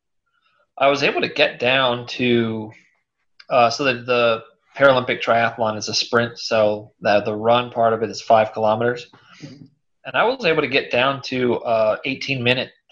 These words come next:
five K, which is the max score for the Marine Corps P F T, um, with, like, training once a week, um, for, you know,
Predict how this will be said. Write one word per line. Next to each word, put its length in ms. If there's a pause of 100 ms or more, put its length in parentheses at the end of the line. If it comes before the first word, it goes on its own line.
(120)
five 320
K, 440
which 200
is 220
the 160
max 400
score 400
for 140
the 160 (100)
Marine 340
Corps 220
P 140
F 120
T, 380 (640)
um, 720 (1120)
with, 380
like, 300
training 380
once 220
a 60
week, 380 (240)
um, 380
for, 360
you 140
know, 380